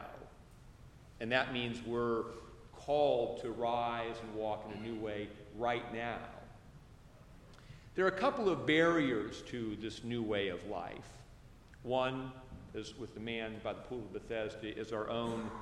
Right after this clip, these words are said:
self-pity and our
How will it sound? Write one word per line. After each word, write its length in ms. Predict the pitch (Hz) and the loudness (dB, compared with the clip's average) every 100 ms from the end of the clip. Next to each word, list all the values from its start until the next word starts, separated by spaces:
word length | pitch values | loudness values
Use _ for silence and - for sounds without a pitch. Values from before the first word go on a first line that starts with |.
| - - - | -10 -12 -10
self-pity 840 | - 139 120 - - 156 131 104 - - - - - - | 2 6 6 4 -2 -2 -2 -4 -8 -12 -16 -18 -16 -6
and 360 | 107 104 98 98 - - | -4 -2 -4 -8 -12 -6
our 320 | 110 107 101 | 2 2 2